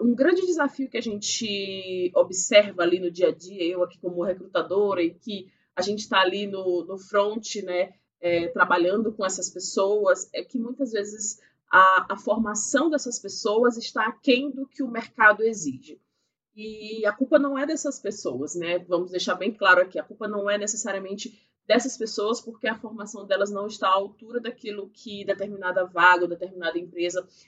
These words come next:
está exigindo. A gente sabe que existe aí, é, é, uma questão de acesso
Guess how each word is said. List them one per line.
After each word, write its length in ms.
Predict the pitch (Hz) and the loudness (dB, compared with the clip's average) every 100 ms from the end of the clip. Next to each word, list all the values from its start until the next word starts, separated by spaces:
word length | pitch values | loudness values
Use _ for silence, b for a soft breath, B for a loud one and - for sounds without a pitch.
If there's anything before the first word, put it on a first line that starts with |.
| _ | _
está 320 | - - 175 | -6 0 2
exigindo. 540 | 180 190 208 175 131 147 | 2 -2 -8 -10 -10 -10
A 40 | |
gente 200 | 160 190 | -12 -12
sabe 360 | - 196 180 - | -6 -4 -4 -6
que 80 | 190 | -10
existe 420 | 190 220 - 208 | -10 -12 0 4
aí, 320 | 175 196 - b b - | 6 4 -4 b b 4
é, 320 | 180 180 - 175 | 6 6 4 2
é, 760 | 175 170 170 170 165 160 - _ _ _ | 4 2 2 -2 -4 -8 -10 _ _ _
uma 140 | 196 202 | 0 0
questão 360 | 208 - 208 | 0 -4 -6
de 100 | 208 | 0
acesso 920 | 214 294 - - 226 294 - - 359 | 0 0 -2 2 4 4 0 -4 -6